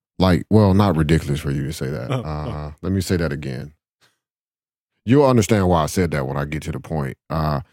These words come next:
Speaker 1: do you realize how ironic it is for you to say that when towards coming up, I would say the middle to ending part of the D M series, we were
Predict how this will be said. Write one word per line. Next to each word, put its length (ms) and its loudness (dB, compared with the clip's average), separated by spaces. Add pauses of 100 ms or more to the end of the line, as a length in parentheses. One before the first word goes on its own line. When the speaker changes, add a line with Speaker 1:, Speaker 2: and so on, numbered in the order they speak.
(1160)
Speaker 1:
do 100 4
you 120 8
realize 360 4
how 180 0 (360)
ironic 680 0
it 140 -4
is 240 -2
for 140 -4
you 140 -2
to 100 -2
say 240 -2
that 320 -6
when 920 -2
towards 420 4
coming 320 2
up, 140 2
I 80 4
would 160 2
say 160 2
the 120 0
middle 720 4
to 240 -2
ending 460 0
part 320 2
of 300 -2
the 100 0
D 260 2
M 200 0
series, 540 -2
we 220 0
were 500 0